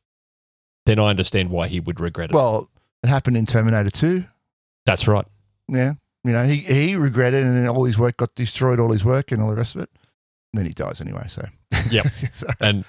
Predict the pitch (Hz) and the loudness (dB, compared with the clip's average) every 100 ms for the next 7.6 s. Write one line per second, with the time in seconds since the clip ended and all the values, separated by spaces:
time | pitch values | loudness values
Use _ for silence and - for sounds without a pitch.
0 | - 101 98 90 - 98 - 107 101 90 | -2 0 0 -2 -6 -6 -2 -2 -2 -4
1 | 95 95 - 92 85 80 85 90 87 85 | -2 -2 -2 -4 -4 -2 -4 -4 -4 -4
2 | - - - 95 90 95 _ _ - 123 | -4 -6 -6 -4 -4 -6 _ _ -4 0
3 | 110 95 - _ - 101 104 92 87 104 | 0 0 -6 _ -12 -6 -6 -6 -6 -4
4 | - - 90 - - 104 110 127 165 - | -6 -6 -8 -4 -2 2 4 4 2 0
5 | 165 190 - 180 170 151 113 - 135 123 | -4 -4 -8 -12 -12 -12 -14 -12 -2 0
6 | 123 127 127 123 - _ _ _ 139 147 | 2 2 0 0 -4 _ _ _ 2 2
7 | 143 - 135 147 135 | 2 0 0 0 -2